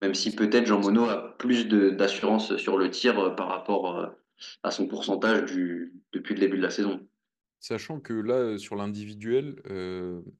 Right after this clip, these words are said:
Speaker 2: Sophie Chauveau ne participe pas. Elle n'a pas été alignée, donc c'est Guy, Guy Gona qui, qui a été mis à sa place. Est-ce que c'est peut-être pour la préserver, justement ?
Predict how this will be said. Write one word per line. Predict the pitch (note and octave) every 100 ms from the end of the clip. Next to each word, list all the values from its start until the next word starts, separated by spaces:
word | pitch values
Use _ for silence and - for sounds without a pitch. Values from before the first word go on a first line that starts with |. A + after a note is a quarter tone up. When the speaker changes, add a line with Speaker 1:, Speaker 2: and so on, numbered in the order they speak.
| _
Speaker 2:
Sophie | - - G#2
Chauveau | - B2 A#2+ C#3
ne | G2+
participe | A2 - - C3+ -
pas. | G2+ F#2+
Elle |
n'a | F2+
pas | F#2+
été | G#2 B2
alignée, | G#2+ G2+ A2+ B2+
donc | G#2 G2
c'est | - G2+
Guy, | G2 G#2 G2+ -
Guy | - G#2
Gona | A2 A2 G#2+
qui, | - G2+
qui | -
a | G2+
été | - G2
mis | G2+
à | F#2+
sa | F2
place. | - - - - -
Est-ce | G2
que | -
c'est | G2+ G2+
peut-être | G2+ G2+
pour | - G2
la | G2
préserver, | F#2+ G2 G#2 A#2+
justement ? | B2 - A#2 B2+